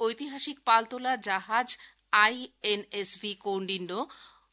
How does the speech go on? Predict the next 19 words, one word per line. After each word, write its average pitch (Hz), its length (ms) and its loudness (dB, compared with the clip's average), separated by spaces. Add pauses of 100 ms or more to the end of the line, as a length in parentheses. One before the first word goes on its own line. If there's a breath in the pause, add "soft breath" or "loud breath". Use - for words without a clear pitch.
গতকাল 226 500 2
তার 233 260 0
প্রথম 254 400 -8
বিদেশ 185 320 -4
যাত্রা 196 380 -2
শুরু 226 280 -2
করেছে। 147 440 -2 (240)
গুজরাটের 247 520 -4 (100)
পোরবন্দর 226 600 -4
থেকে 196 280 -8 (120)
ওমানের 240 420 -6
মাস্কাটের 214 520 -4
উদ্দেশ্যে 170 460 -2 (460)
এটি 190 220 -6 (140)
রওনা 190 360 0
দিয়েছে। 147 440 -2 (520 loud breath)
প্রধানমন্ত্রী 330 540 -4
নরেন্দ্র 254 420 0
মোদী 208 300 -6